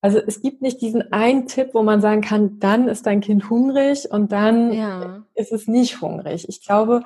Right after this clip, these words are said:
Speaker 1: so verschieden wie unsere Ernährungsbedürfnisse sind, ähm, so verschieden sind halt auch, auch die, die Kinder und auch die familiären Situationen, ne? Das ist ja auch ein höchst individuelles Thema.
Speaker 2: Mhm.
Speaker 1: Und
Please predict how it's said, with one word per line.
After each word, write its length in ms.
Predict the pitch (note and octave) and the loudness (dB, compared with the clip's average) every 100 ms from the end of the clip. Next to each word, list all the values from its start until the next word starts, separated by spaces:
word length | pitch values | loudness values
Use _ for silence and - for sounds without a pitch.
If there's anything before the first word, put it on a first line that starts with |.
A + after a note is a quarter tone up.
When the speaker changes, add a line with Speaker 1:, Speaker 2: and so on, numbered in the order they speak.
| - | -4
Speaker 1:
so 280 | G#3 A3 | -2 0
verschieden 580 | A#3 A3+ G#3+ - C4 B3 | 2 2 2 0 2 4
wie 120 | G#3+ | 2
unsere 220 | G3+ G3+ G3 | 2 4 4
Ernährungsbedürfnisse 1120 | G3 C#4 C4 G3+ F#3 F3+ F#3 F#3 F#3 - F#3 | 4 4 4 2 -2 0 -2 -2 -4 -2 -2
sind, 440 | F3+ F#3 G#3 A#3+ - | 2 2 2 0 0
ähm, 260 | G3 G3 | 0 2
so 100 | G3 | 0
verschieden 500 | G3+ G#3 - G#3+ G#3+ | -2 -4 -2 0 2
sind 220 | G#3 G#3 | 0 0
halt 180 | G#3+ G3+ | 0 -2
auch, 360 | - C#3+ G3+ - | 0 2 2 2
auch 220 | G3 G3 | -2 -2
die, 320 | - G3 G3 - | -2 -2 -2 -6
die 100 | F#3 | -10
Kinder 420 | - C#4 D#4 A3+ | -4 -2 0 2
und 100 | F#3+ | 2
auch 120 | F3+ | 0
die 120 | F3+ F#3+ | -4 -4
familiären 600 | G#3 F#3+ F#3 F#3 F#3+ F#3+ | 0 2 4 4 4 2
Situationen, 920 | F#3+ - F#3 F3+ - A#3 B3 G3 E3 | 0 -2 -4 -4 -4 0 2 0 -2
ne? 160 | F3 | -2
Das 200 | G#3+ G#3 | -2 -2
ist 120 | G3+ - | -6 -2
ja 120 | F#3 | -2
auch 120 | F#3+ - | -2 -6
ein 300 | F#3+ F#3+ F3+ | -6 -4 -4
höchst 460 | E3 G#3 A3+ A3 - | -6 0 2 2 0
individuelles 760 | A3 G3+ F#3+ F#3+ F3+ - F#3 - | 2 2 2 2 0 0 -2 -4
Thema. 580 | - A#3 A#3+ F3+ D#3 - - | -6 0 0 0 -6 -14 -16
Speaker 2:
Mhm. 180 | G3 F#3+ | -10 -4
Speaker 1:
Und 420 | F#3+ E3+ E3+ F3 | -2 -2 -4 -8